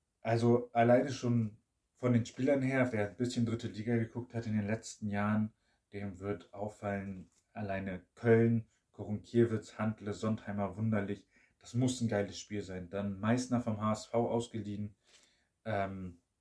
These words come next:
Dietz, d-, d-, das ist, das ist schon richtig geil. Aber auch... Ähm, die, die Saarbrücker haben, haben ein geiles Team mit Gnase, Günther Schmidt, Neudecker,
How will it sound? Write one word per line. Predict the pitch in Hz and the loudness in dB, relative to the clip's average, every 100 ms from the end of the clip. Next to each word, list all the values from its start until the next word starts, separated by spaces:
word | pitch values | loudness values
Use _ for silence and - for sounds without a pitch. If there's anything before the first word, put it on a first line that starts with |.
| _ | _
Dietz, | 113 110 - - - _ | -6 -6 -8 -12 -14 _
d-, | 107 | -10
d-, | - 104 | -10 -8
das | 113 104 | -6 -6
ist, | 95 - - - - | -8 -12 -14 -16 -10
das | 117 - | -8 -6
ist | 131 - | -6 -2
schon | 110 | -2
richtig | 101 98 101 - | -2 -8 -14 -12
geil. | 95 92 90 - - - _ | -6 -4 -4 -8 -20 -20 _
Aber | 117 120 117 - _ _ _ _ _ _ | 6 8 8 6 _ _ _ _ _ _
auch... | 117 113 110 - - | 4 4 2 -10 -4
Ähm, | 107 101 104 104 98 90 _ _ _ _ _ _ | -2 -2 -2 -4 -8 -12 _ _ _ _ _ _
die, | - 110 101 | -10 -6 -4
die | 113 | -2
Saarbrücker | 107 107 113 127 113 101 - | 2 2 2 0 2 0 -2
haben, | 107 98 92 - | -6 -6 -10 -10
haben | 104 101 | -6 -6
ein | |
geiles | 98 95 90 - | -2 -2 -2 -10
Team | - 98 98 | -12 -10 -6
mit | 98 - _ _ _ _ _ _ - | -6 -8 _ _ _ _ _ _ -8
Gnase, | 107 117 127 110 117 | 2 6 6 4 0
Günther | 117 107 113 | -2 -2 -4
Schmidt, | - 113 120 120 - | -4 0 0 0 0
Neudecker, | 117 117 117 113 113 110 110 110 | 4 4 4 0 0 0 0 -4